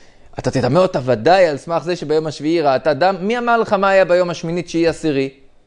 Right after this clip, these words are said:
מצד אחד אתה יכול להגיד, "מה, היא הייתה טמאה, תראה, הרי פעם האחרונה שהיא בדקה את עצמה ביום השביעי היא הייתה טמאה."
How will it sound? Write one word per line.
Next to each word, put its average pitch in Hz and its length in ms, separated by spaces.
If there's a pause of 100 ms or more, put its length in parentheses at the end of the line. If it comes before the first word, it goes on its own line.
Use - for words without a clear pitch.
(760)
מצד 247 260
אחד 220 160
אתה 196 140
יכול 185 160
להגיד, 190 240
"מה, 208 140
היא 254 100
הייתה 170 200
טמאה, 233 280
תראה, 180 260
הרי 151 140
פעם 190 180
האחרונה 190 260
שהיא 180 140
בדקה 175 200
את 180 60
עצמה 185 240
ביום 180 260
השביעי 147 280
היא 156 60
הייתה 151 180
טמאה." 190 280